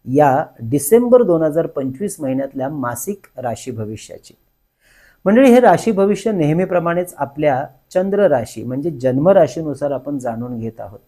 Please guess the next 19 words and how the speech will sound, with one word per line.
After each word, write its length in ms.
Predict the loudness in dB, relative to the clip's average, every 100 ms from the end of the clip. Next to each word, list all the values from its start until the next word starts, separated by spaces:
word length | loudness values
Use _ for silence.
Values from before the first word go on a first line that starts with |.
| -10
तसेच 320 | -8 -6 -6 -8 _ -20 _ -4
यामध्ये 320 | -2 0 0
आपण 280 | 0 -2 -4
जी 120 | -4
माहिती 400 | -4 -6 -4 -4
घेणार 240 | -2 -4
आहोत 220 | -4 -6 -10 _
ती 60 | -4
आपल्या 340 | -4 -4 -4
मूळ 320 | -4 -2 -2
कुंडलीतील 920 | -2 -4 -4 -4 -4 -6 -8 -4 -4 -4 -12 -4
ग्रहस्थिती, 720 | -2 -2 -4 -6 -10 -6 -6
परिस्थिती, 800 | -4 -4 -6 -8 -16 -12 -10 -10
दशा, 480 | -8 -10 -6 -6 -6
महादशा 680 | -8 -6 -4 -6 -8 -8 -10 -12 _ _ _ _ _ _ -8
यानुसार 640 | -4 -4 -4 -6 -2 2
आपल्याला 420 | 0 0 -2 -2
अनुभवायला 540 | -2 -4 -4 -6 -6
मिळते. 600 | -6 -2 -2 -2 -6 -8